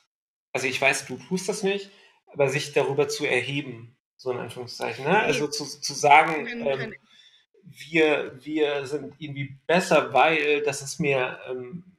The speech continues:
Speaker 1: wenn ich das kurz ausführen darf, äh, letztens schon 'n bisschen, ähm, sauer aufgestoßen, ähm, als ich Radio gehört habe, H R eins,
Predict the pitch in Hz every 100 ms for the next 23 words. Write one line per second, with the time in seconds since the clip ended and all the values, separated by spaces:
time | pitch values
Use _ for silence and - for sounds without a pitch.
0 | _ - 381 - - - 127 127 135 131
1 | 127 123 127 - - 139 127 139 - 139
2 | - 139 131 139 - 135 135 127 - _
3 | _ _ _ _ 135 131 127 131 131 -
4 | _ _ _ _ _ - 123 135 143 143
5 | 131 160 - 139 - 131 135 - 135 135
6 | 139 - - 123 123 123 123 123 107 131
7 | 127 - 127 120 - _ _ 123 123 139
8 | 147 139 139 139 143 143 143 135 131 131
9 | 127 120 131 131 117 - 131 165 - -
10 | -